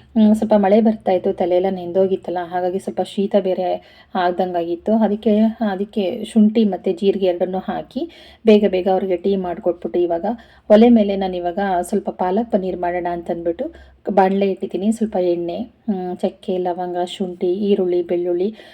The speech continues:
ಒಂದೆರಡು ಹಸಿಮೆಣಸಿನ್ಕಾಯಿ ಹಾಕಿದ್ದೀನಿ. ಹಾಗೆ ಎರಡೇ ಎರಡು ಟೊಮೊಟೊ ಹಾಕ್ಕೊಂಡಿದ್ದೀನಿ. ಇದನ್ನೆಲ್ಲನೂ ಹುರ್ಕೊಂಡಾದ್ಮೇಲೆ, ಆ, ನಾನಿಲ್ಲಿ ಪಾಲಕ್ಕು ಸ್ವಲ್ಪ ಇತ್ತು, ಹಾಗೆ ಒಂದು ಅರ್ಧ ಕಟ್ಟಷ್ಟು ಮೆಂತ್ಯ ಇತ್ತು, ಎರಡನ್ನೂ ಹಾಕ್ಬಿಟ್ಟು ಚೆನ್ನಾಗಿ ಹುರ್ಕೊಳ್ತಾ ಇದ್ದೀನಿ. ನೀರಲ್ಲೂ ಸಹ ಬೇಯಿಸಿ ಹಾಕ್ಬೋದು,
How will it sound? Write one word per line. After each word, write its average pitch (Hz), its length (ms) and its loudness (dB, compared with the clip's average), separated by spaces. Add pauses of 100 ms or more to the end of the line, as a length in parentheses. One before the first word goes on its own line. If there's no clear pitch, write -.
(140)
ಒಂದೆರಡು 220 360 6
ಹಸಿಮೆಣಸಿನ್ಕಾಯಿ 220 760 4
ಹಾಕಿದ್ದೀನಿ. 180 520 -2
ಹಾಗೆ 208 340 0
ಎರಡೇ 208 420 2
ಎರಡು 247 220 2
ಟೊಮೊಟೊ 185 380 -2
ಹಾಕ್ಕೊಂಡಿದ್ದೀನಿ. 175 640 -4
ಇದನ್ನೆಲ್ಲನೂ 208 500 4
ಹುರ್ಕೊಂಡಾದ್ಮೇಲೆ, 180 920 -2 (500)
ಆ, 226 60 4
ನಾನಿಲ್ಲಿ 220 420 6
ಪಾಲಕ್ಕು 240 680 2
ಸ್ವಲ್ಪ 190 340 0
ಇತ್ತು, 202 320 2
ಹಾಗೆ 220 360 4
ಒಂದು 196 180 2
ಅರ್ಧ 180 200 2 (100)
ಕಟ್ಟಷ್ಟು 226 380 -4
ಮೆಂತ್ಯ 175 340 -4
ಇತ್ತು, 190 340 0 (420)
ಎರಡನ್ನೂ 226 380 6
ಹಾಕ್ಬಿಟ್ಟು 214 480 0
ಚೆನ್ನಾಗಿ 196 460 -2
ಹುರ್ಕೊಳ್ತಾ 208 560 2
ಇದ್ದೀನಿ. 175 320 0
ನೀರಲ್ಲೂ 269 520 4
ಸಹ 247 280 -4
ಬೇಯಿಸಿ 196 400 0
ಹಾಕ್ಬೋದು, 175 640 0